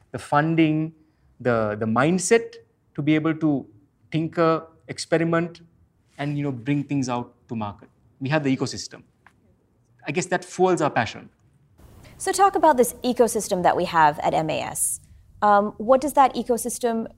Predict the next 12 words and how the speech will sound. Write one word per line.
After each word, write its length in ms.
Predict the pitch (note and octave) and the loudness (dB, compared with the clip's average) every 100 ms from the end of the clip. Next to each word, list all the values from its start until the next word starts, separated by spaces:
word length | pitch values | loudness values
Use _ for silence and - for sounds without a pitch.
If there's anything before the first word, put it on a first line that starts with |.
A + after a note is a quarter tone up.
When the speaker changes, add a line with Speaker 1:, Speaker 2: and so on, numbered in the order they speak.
| _ _ - | _ _ -8
Speaker 2:
mean 260 | G#3+ A#3+ A#3 | -4 -2 -2
to 100 | A3+ | -2
you 200 | G#3+ G#3+ | -2 -4
in 100 | G3+ | -4
terms 300 | G#3 G3+ G3+ | -4 -2 -2
of 300 | F#3 F#3 - | -4 -8 -2
being 160 | F#3+ | -2
able 260 | - F3+ F#3+ | 0 0 0
to 100 | F#3+ | 0
offer 280 | E3+ E3 D#3+ | -2 -2 -6
this 180 | D#3 E3+ | -6 -8
newness? 520 | B2+ - D#3+ - | -12 -12 -12 -16